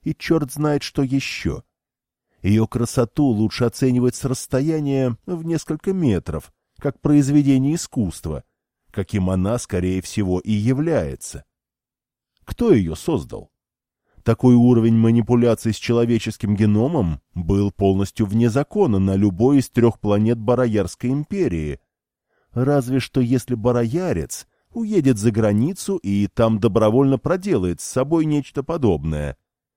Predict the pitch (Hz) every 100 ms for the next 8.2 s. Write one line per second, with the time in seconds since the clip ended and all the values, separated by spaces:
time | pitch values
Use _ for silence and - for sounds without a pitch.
0 | _ _ - 92 85 - 92 - 123 151
1 | - 127 87 - 67 67 - _ _ _
2 | 104 120 143 139 117 117 - 139 123 113
3 | 127 - - 110 110 117 156 - - 71
4 | - - 69 - _ _ _ _ _ _
5 | _ 87 98 107 95 113 - 117 113 151
6 | 135 87 87 92 85 107 98 92 87 -
7 | 98 123 131 117 104 95 90 85 87 -
8 | 127 127